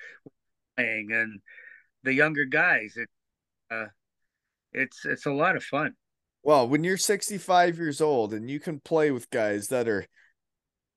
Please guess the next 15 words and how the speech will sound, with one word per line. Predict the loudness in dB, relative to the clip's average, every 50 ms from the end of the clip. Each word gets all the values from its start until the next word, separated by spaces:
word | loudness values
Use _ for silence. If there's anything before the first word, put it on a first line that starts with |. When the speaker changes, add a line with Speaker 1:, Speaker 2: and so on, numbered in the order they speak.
| _ _ _ _ _ _ _ _ _ _ _ _ _ _ _ _ _ _ _ _ _ _ _ _ _ _ _ _ _ -4
Speaker 2:
well | 0 2 4 4 4
younger | 4 4 4 2 2 0 -2 -4
than | -4 -4 -6 -6 -6
me | -6 -4 -4 -4 -4 -6 -8 -10 -12 -12 -10
and | -10 -10 -8
keep | -4 -4 -4 0 4 6
up, | 6 6 6 2 -4 -16 -20 -20 -20 -20 -20 _ _ _ _ _ _ _ _ _ _ _ _ _ _ _ _ _ _ _ _ _ _ _ _ _ _ _ _ _ _ _ _ -6 2
I | 6 6
had | 8 8 8
a | 8
hard | 8 6 6 6 6
time | 6 6 8 6 6
with | 2 -2 -2 -2
you, | -2
Dino. | 0 0 0 0 0 0 -4 -6